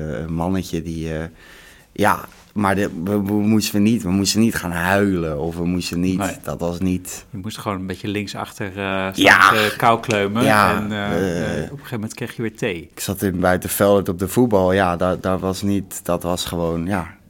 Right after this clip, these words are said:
Speaker 1: dat moest je niet, eh, moest je niet met tranen van het veld gaan. Dat
Speaker 2: Nee.
Speaker 1: moest je echt niet doen.
Speaker 2: En dat, dat in het theater wel kan en dat daar, eh, dat het juist goed is om daar veel ruimte aan te geven, dat,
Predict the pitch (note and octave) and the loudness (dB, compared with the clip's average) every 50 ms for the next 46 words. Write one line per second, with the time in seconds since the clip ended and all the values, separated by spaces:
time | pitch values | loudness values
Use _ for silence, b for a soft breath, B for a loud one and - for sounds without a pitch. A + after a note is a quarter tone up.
0 | _ _ - D#2+ D2+ D2 D2+ D2+ D2 - E2 D#2+ F2 F2+ E2 - - G2 F#2+ F#2 | _ _ -14 -12 -10 -8 -8 -8 -8 -6 -6 -4 -6 -6 -6 -6 -4 -2 0 0
1 | F#2 F2+ E2+ - - - - F#2 F#2 F2 - - F2 F2 F2+ E2+ - G2+ G2 F#2 | 0 -2 -4 -6 -12 -12 -10 -8 -6 -6 -4 -2 -2 -2 -2 -2 -2 -2 -2 -2
2 | F#2 - G2+ F#2 F#2 F#2+ F#2+ F#2+ F#2+ F#2+ G2+ F#2+ F2+ - - - F#2 F2+ F#2 F2 | -4 -4 0 2 4 4 4 2 0 0 -2 -2 -2 -4 -2 0 0 2 2 0
3 | - - - D#2+ B1+ A#1 A#1+ - G2+ F#2 F2+ F2 F2 F2 E2+ F2+ E2+ E2+ F2+ F2+ | -2 -6 -10 -10 -8 -8 -6 -4 -4 -4 -2 -4 -4 -4 -4 -6 -8 -8 -6 -6
4 | F2 F2 E2+ E2+ D#2+ D#2 D2+ - F#2 - - - - G2 G2+ G#2 A2+ - - - | -6 -6 -4 -4 -6 -6 -6 -10 -12 -16 -12 -8 -4 -2 -2 0 -2 -2 -4 -2
5 | G#2 G#2 G2 - - - - - A2 G2 F#2+ - C3 A2+ G#2+ G#2 - B2 A2 G2+ | -2 -2 -2 -4 -8 -14 -10 -6 -6 -6 -6 -4 -6 -6 -6 -6 -4 -2 -2 -2
6 | G2+ - - G#2+ F#2+ G#2 A2 A2 - - C3+ C3+ D3 C#3+ C3 A#2 G#2+ G#2 G2 - | -2 -4 -6 -6 -2 -2 -4 -4 -2 -2 -2 0 0 0 0 -2 -2 -4 -4 -4
7 | G#2+ G2 G2 G2 - - - A2 G2+ G2+ G2+ G2 G2 F#2+ - - - - - - | -4 -2 -2 -4 -6 -8 -8 -6 -6 -4 -4 -4 -6 -6 -8 -10 -12 -14 -12 -12
8 | - - G#2+ F#2+ - G#2+ - A2 G2 G2 - - - A2+ - G#2+ G2 G#2+ G2+ G2 | -10 -8 -8 -8 -8 -6 -4 -4 -4 -4 -6 -10 -12 -8 -8 -8 -8 -6 -6 -6
9 | G2 F#2+ - - A2+ G2+ F#2+ G2 G2 A2+ B2 - - A2+ A2+ A2+ - - - B2 | -6 -8 -6 -6 -6 -4 -2 -2 -2 -2 -2 -4 -4 -4 -4 -4 -6 -8 -6 -4
10 | A#2 A#2+ A#2+ C3 D#3 C#3 - A#2 A2+ - - - - | -4 -4 -4 -4 -6 -8 -6 -8 -10 -12 -14 -20 -20